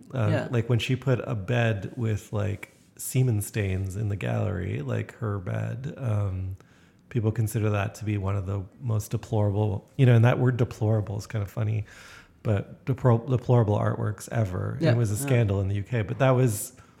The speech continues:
Speaker 2: It
Speaker 1: how
Speaker 2: was so
Speaker 1: those
Speaker 2: weird to
Speaker 1: artists
Speaker 2: me when I saw those works. They seemed so obvious, and I'm like, "Hasn't anyone done that already?"
Speaker 1: I know, it
Speaker 2: And
Speaker 1: seems
Speaker 2: then
Speaker 1: like an art school thing, but they were
Speaker 2: and
Speaker 1: an
Speaker 2: then
Speaker 1: art
Speaker 2: it's
Speaker 1: school.
Speaker 2: but then the shocking thing is, like,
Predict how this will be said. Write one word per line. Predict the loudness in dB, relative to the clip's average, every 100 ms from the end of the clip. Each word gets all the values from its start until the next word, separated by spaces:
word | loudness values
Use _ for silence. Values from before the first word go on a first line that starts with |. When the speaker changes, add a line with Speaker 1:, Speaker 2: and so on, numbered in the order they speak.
| _ _
Speaker 2:
It | 6
Speaker 1:
how | 8
Speaker 2:
was | 8
so | 8
Speaker 1:
those | 6
Speaker 2:
weird | 6 6 6
to | 4
Speaker 1:
artists |
Speaker 2:
me | 4 4 2 -4 -2
when | 2 4
I | 2
saw | 2 0 2
those | 2 2
works. | 0 -2 -2 -8 -16 -8 0
They | 0
seemed | 2 0
so | 0 0
obvious, | 2 2 2 -2 -2
and | -2
I'm |
like, | -2 -4 -12 _ -4
"Hasn't | -2 -2 -2
anyone | 0 2 2 -2
done | -4 -4
that | -4 -4
already?" | -4 -4 -4 -4 2
Speaker 1:
I | 6
know, | 8 6
it | 6
Speaker 2:
And | 2
Speaker 1:
seems | 4 6
Speaker 2:
then |
Speaker 1:
like | 6
an | 4
art | 2 -2
school | -2 0 0 0
thing, | -4 -4 -2
but | 2
they | 4
were | 6
Speaker 2:
and | 8
Speaker 1:
an |
Speaker 2:
then | 8
Speaker 1:
art | 6
Speaker 2:
it's | 2
Speaker 1:
school. | -4 -8 -10 _ _ -2
Speaker 2:
but | 0
then | 2 2
the | 2
shocking | 2 4 2 2 -2
thing | 0 0 0
is, | -2 0
like, | -2 -4